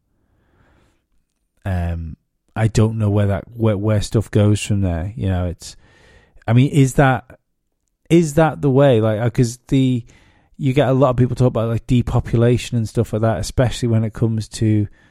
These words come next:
vaccines and things like that. I don't buy it. I don't buy depopulation.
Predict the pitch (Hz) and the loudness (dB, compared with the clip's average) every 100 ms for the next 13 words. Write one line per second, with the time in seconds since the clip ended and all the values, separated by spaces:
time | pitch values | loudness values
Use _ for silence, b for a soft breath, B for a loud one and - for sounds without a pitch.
0 | b b _ 123 110 - - 120 117 107 | b b _ -8 -8 -10 -6 -4 -4 -4
1 | 104 - 110 104 110 113 113 104 110 - | -6 -4 -4 -2 -4 -2 -2 -2 -6 0
2 | 139 127 - _ 120 127 127 120 - - | 2 2 -2 _ 0 2 2 0 -4 -18
3 | - 117 117 117 - 104 104 107 101 110 | -4 0 0 -2 -4 -4 -4 -6 -6 -6
4 | - 104 101 101 - 101 | -4 -2 -2 -2 -4 -8